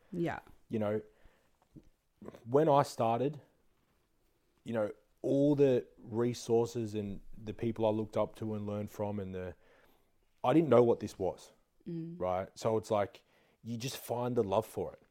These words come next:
Speaker 1: Yeah.
Speaker 2: You just go into the gym and just train.
Speaker 1: Yeah.
Speaker 2: You know, you don't know what, you know, a few of the guys at the gym tell you how to do exercises, but it's not all about perfect execution and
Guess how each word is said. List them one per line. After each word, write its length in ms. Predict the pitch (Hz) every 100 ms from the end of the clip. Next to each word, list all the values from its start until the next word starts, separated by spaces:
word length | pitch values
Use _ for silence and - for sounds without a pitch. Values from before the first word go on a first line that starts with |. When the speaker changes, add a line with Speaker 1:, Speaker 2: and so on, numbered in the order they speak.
| _
Speaker 1:
Yeah. 120 | 180
Speaker 2:
You 60 | 104
just 240 | 113 -
go 200 | 113 110
into 100 | 127
the 60 | 131
gym 200 | 107 120
and 80 | 117
just 160 | 120 -
train. 500 | - 104 107 80 76 _ _ _
Speaker 1:
Yeah. 220 | 175 - -
Speaker 2:
You 80 | 107
know, 40 |
you 100 | 110
don't 240 | 117 131 113
know 140 | 117
what, 220 | 113 107 - _ _ _ _ _ -
you 120 | 117
know, 240 | 131 123 - _ -
a 60 | 120
few 240 | - 131
of 60 | 120
the 60 |
guys 240 | 107 113 107
at 60 |
the 80 | 104
gym 80 | 104
tell 160 | - 107
you 180 | 104 98
how 140 | 101
to 180 | 98 92 - 104
do 220 | 117 101
exercises, 560 | 95 - 101 101 101
but 100 | 98
it's 200 | 104 -
not 80 | 117
all 220 | 113 110
about 220 | 110 104 -
perfect 380 | 101 101 95
execution 680 | 101 - 98 - 101 - 98
and 180 | 87 85